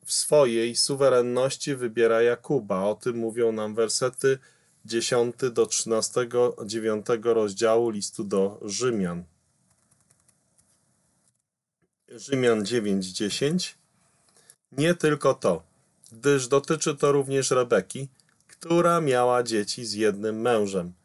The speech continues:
praojcem naszym Izaakiem. Albowiem kiedy się one jeszcze nie narodziły, ani też nie uczyniły nic dobrego lub złego, aby utrzymało się w mocy Boże postanowienie wybrania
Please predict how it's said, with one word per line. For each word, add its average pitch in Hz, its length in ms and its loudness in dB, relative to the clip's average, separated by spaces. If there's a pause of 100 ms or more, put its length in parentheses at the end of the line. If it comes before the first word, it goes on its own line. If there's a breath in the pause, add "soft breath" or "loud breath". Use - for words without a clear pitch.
(240)
praojcem 123 880 2
naszym 104 480 -4
Izaakiem. 101 720 -2 (460 soft breath)
Albowiem 135 720 2
kiedy 117 380 0
się 127 320 -2
one 117 340 0
jeszcze 107 440 -4
nie 110 260 -2
narodziły, 101 720 -2 (420 soft breath)
ani 113 320 -2
też 107 420 -2
nie 123 280 -2
uczyniły 110 760 -2
nic 117 260 -6
dobrego 104 520 0
lub 92 180 -4
złego, 101 520 -2 (400 soft breath)
aby 143 300 2
utrzymało 143 680 0
się 120 260 -2
w 113 60 -8
mocy 127 340 0
Boże 110 540 2
postanowienie 104 880 -2
wybrania 104 680 -4